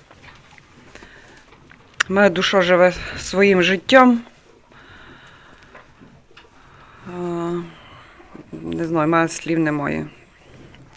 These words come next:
Це більше, чим тварини. І мамуся для мене, от, вона дуже дорога. Ви не розумієте, яка вона для мене дорога.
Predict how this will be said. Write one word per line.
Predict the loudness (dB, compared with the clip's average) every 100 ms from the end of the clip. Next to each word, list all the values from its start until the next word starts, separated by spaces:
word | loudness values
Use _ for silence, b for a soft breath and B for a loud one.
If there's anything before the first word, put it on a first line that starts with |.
| -20 -20 _ _ -10
Це | -4 -4
більше, | -2 0 0 0
чим | -2 -2 -2
тварини. | -2 0 2 2 0 -2 -4 B B B B B -12
І | -4
мамуся | -2 0 -2 -2
для | 0 0
мене, | 2 2 2 -2
от, | -4 -16 -20 B B B B -6
вона | -2 -2
дуже | -2 -4 -4
дорога. | 0 0 2 0
Ви | 0 -2
не | 0
розумієте, | -2 -2 0 0 2 0
яка | 0 0
вона | 0 0
для | -2 -2
мене | -2 -2
дорога. | -4 -4 -4 -2 -4